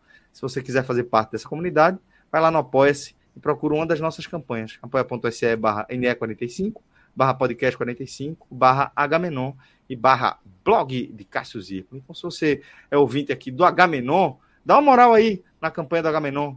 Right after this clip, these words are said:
tá? Vai lá, apoia ponto se barra Agamenon. Também tem um grupo próprio,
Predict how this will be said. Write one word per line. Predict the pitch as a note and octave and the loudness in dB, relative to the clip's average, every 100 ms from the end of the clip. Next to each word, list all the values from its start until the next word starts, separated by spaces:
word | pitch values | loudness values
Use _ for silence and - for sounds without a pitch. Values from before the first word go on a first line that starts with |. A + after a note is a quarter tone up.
| _ | _
tá? | D3 E3 _ _ | -4 -4 _ _
Vai | C#3 | -2
lá, | D3 D3+ | 2 2
apoia | - D#3+ D#3+ | 2 0 0
ponto | D3+ D3 C#3 | -2 -10 -10
se | C3 C3 C#3 | -4 -4 -2
barra | C3 C#3+ | 0 0
Agamenon. | C3+ C#3+ C3+ C3 C3+ | 0 -4 -6 -8 -8
Também | C#3 D3 D3+ | -4 -4 -4
tem | D3+ | -8
um | C#3 | -8
grupo | A#2+ E3 C#3 _ | -4 -6 -6 _
próprio, | B2+ C3+ F#3 D3+ | 0 0 -2 -16